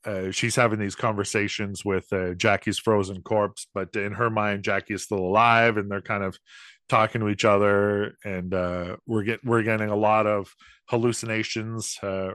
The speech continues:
early on in the season, and kind of that's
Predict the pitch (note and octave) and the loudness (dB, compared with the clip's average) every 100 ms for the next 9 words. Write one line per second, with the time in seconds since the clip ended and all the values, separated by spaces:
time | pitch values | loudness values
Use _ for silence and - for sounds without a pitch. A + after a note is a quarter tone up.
0 | - A#2+ A#2 G#2 G2+ G#2 G2+ G2 - A2 | -6 0 2 4 4 2 0 -4 -4 -4
1 | G2+ G#2 G2+ G2 G2 - A2+ G#2 F#2+ - | -4 -4 -4 -6 -8 -6 -6 -4 -8 -12
2 | _ _ _ _ _ _ - G2 - | _ _ _ _ _ _ -4 -4 -4